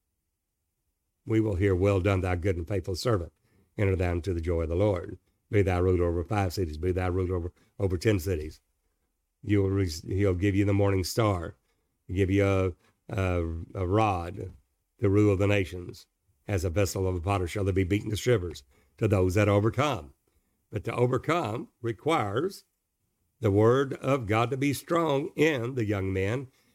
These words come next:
and overcoming the wicked one, overcoming the world, the devil, and your own flesh, crucifying the flesh with affections and the lust.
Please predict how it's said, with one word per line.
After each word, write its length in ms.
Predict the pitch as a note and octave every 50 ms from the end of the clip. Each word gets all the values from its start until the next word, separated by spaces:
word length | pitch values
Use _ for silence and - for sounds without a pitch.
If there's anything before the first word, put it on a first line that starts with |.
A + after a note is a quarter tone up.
| _ _
and 280 | - D3+ D#3+ E3+ - -
overcoming 640 | C#3 D3+ D#3 D#3+ D#3+ - - F3 F#3+ D3 B2+ D#3
the 80 | E3 C#3+
wicked 300 | C#3 F3 F#3 - A2 F#2+
one, 220 | F#2 F2 D#2+ D2
overcoming 460 | D#2 E2+ G2 A2 G#2+ - A2+ A2+ B2 A#2
the 80 | B2+
world, 240 | A#2+ A2+ B2 C3 B2+
the 60 | B2 G2+
devil, 360 | G2+ A#2+ A#2+ C3 E3 F#3 - _ _ _ _ _
and 160 | - - D3+
your 160 | E3 E3 D#3
own 180 | D#3 E3 E3+ D3
flesh, 440 | B2+ E3+ G3 - - - - - -
crucifying 440 | - A#2+ B2 A2 - - A2+ A2 B2
the 80 | B2+ -
flesh 220 | - G#2+ G#2+ -
with 160 | - G#2 F#2
affections 440 | G2+ F2+ G#2+ G#2 F#2 - A2 G#2 F#2+
and 140 | B2 B2 B2+
the 60 | C3+
lust. 360 | D3 D3 G#2+ E2 - - -